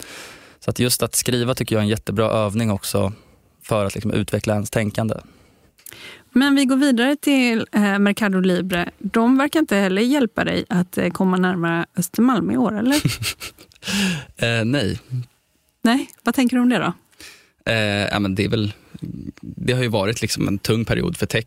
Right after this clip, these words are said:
Speaker 1: överlag. Så att tittar du på de stora, liksom, techbolagen och många bolag på Nasdaq hundra-indexet så, ja, men, så ser det ju ut ganska, liksom, liknande för många bolag.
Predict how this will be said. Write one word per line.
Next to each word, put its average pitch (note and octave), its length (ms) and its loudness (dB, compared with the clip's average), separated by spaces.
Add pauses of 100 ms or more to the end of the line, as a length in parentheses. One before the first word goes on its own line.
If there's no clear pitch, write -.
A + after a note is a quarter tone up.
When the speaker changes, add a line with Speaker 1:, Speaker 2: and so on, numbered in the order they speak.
Speaker 1:
överlag. - 400 -2
Så - 100 -4
att - 80 -6
tittar A2 300 -2
du A#2 80 -2
på G#2 500 0 (180)
de - 180 -2
stora, G2+ 680 -2
liksom, G#2+ 400 -4 (240)
techbolagen A2+ 600 -2
och A2 60 0
många G#2+ 180 0
bolag G#2+ 300 0
på - 100 -4
Nasdaq G#2+ 360 -2
hundra-indexet G#2+ 840 0
så, G#2 500 -2
ja, - 60 -6
men, - 320 -2
så - 160 -6
ser G#2 200 0
det G#2 80 0
ju F#2+ 100 -2
ut - 320 -4 (500)
ganska, G#2 420 -2 (100)
liksom, - 360 -12 (140)
liknande A2 420 0
för - 100 -4
många G#2+ 180 2
bolag. G#2+ 280 -2